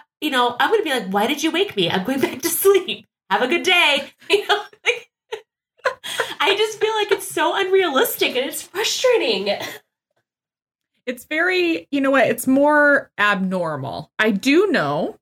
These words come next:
Speaker 2: that there are women out there that have more of a sex drive and sex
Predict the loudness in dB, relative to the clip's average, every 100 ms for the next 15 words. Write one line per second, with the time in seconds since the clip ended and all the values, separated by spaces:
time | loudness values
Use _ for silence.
0 | -4 0 2 2 0 0 2 4 4 2
1 | 0 -2 -2 -6 -6 -6 -2 2 2 2
2 | 0 2 0 0 -2 -4 -2 2 4 4
3 | 4 2 2 0 0 -2 -4 -4 0 0
4 | 0 -4 -2 -4 -4